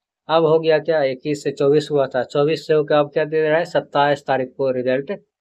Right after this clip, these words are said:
मतलब answer की जारी होगा, वो भी सिर्फ नाइन टेंथ का। फिर इलेवन ट्वेल्थ का बोल रहा है क्या, तीस सितंबर को जारी होगा। फिर आप आ जाइए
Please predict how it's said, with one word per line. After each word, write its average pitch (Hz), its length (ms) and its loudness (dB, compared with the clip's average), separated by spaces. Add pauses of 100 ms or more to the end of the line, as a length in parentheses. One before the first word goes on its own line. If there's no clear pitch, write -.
(340)
मतलब 143 200 0
answer 147 280 0
की 143 160 -4
जारी 120 280 0
होगा, 101 260 -2
वो 147 200 2
भी 156 120 -6
सिर्फ 170 260 -2
नाइन 139 340 0
टेंथ 117 240 -4
का। 101 200 -12
फिर 170 240 2
इलेवन 165 400 0
ट्वेल्थ 160 280 -4
का 160 100 0
बोल 156 220 2
रहा 160 100 0
है 151 60 -2
क्या, 180 240 -2 (380)
तीस 175 300 -2
सितंबर 160 420 0
को 151 140 0
जारी 127 260 2
होगा। 98 360 -4 (680)
फिर 170 120 6
आप 170 220 4
आ 170 140 4
जाइए 170 400 0